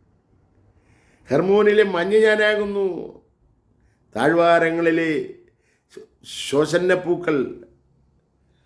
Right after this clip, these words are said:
എല്ലാം ഞാനാകുന്നു, ഞാനല്ലാതെ ഒന്നുമില്ല, ഞാൻ മുന്തിരിവള്ളിയും നിങ്ങൾ കൊമ്പുകളുമാകുന്നു, ഞാനാണ് ഈ പ്രപഞ്ചം, പ്രപഞ്ചത്തിൻ്റെ അംശമാണ് നിങ്ങളും." ആ വൺനെസ് നമ്മൾ മറയാതിരിക്കുന്നതാണ് പാപം. അറിഞ്ഞാലോ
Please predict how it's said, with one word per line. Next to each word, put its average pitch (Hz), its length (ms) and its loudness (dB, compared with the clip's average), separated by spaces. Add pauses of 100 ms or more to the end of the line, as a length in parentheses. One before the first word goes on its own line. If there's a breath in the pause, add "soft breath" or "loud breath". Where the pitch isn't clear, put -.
(640)
എല്ലാം 220 300 2 (100)
ഞാനാകുന്നു, 220 520 0 (120)
ഞാനല്ലാതെ 196 580 -2
ഒന്നുമില്ല, 208 580 0 (680 soft breath)
ഞാൻ 180 140 0 (100)
മുന്തിരിവള്ളിയും 180 720 0
നിങ്ങൾ 156 180 -2 (120)
കൊമ്പുകളുമാകുന്നു, 131 760 -4 (160)
ഞാനാണ് 165 420 -2
ഈ - 100 -12
പ്രപഞ്ചം, 139 440 -2 (880 soft breath)
പ്രപഞ്ചത്തിൻ്റെ 185 600 0
അംശമാണ് 185 460 0
നിങ്ങളും." 156 340 -2 (500 soft breath)
ആ 131 100 -4 (160)
വൺനെസ് 185 420 0
നമ്മൾ 160 200 -2 (160)
മറയാതിരിക്കുന്നതാണ് 165 1200 0 (100)
പാപം. 123 300 -2 (500 soft breath)
അറിഞ്ഞാലോ 170 560 0